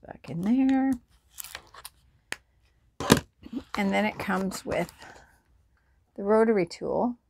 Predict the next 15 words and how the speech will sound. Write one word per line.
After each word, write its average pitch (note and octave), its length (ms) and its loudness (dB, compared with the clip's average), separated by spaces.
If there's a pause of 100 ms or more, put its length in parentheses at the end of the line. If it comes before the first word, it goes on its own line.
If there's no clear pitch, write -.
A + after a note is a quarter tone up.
(260)
and E3 280 -8
the C#3 60 -6
rotary D#3+ 380 0
tool E3 240 -6
comes E3 320 -12
with - 140 -12
the G3+ 80 -12
blade. F#3+ 680 -4 (800)
It's - 160 -20
got D#3+ 140 2
a D#3 60 0
blade E3+ 380 0
in D#3+ 260 -4
it. - 320 -4 (1900)
Okay, E3+ 320 -6